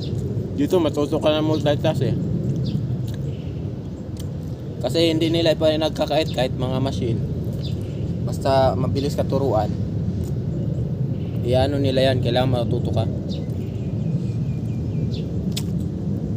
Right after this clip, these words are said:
Sa atin, dadaan pa ng mga, di ba, mga authorized, authorized. Dito hindi. Sa una.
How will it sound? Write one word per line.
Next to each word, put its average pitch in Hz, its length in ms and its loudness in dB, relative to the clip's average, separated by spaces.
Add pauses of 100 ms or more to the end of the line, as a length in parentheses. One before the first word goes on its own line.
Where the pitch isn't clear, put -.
(1500)
Sa 110 160 -2
atin, 139 160 0
dadaan 107 400 -2
pa 120 80 0
ng 113 80 0
mga, 117 280 -2 (1160)
di - 80 2
ba, 117 160 4
mga 120 240 0
authorized, 123 480 2
authorized. 131 560 2 (640)
Dito 123 320 0
hindi. 127 320 2 (160)
Sa 143 160 4
una. 147 240 4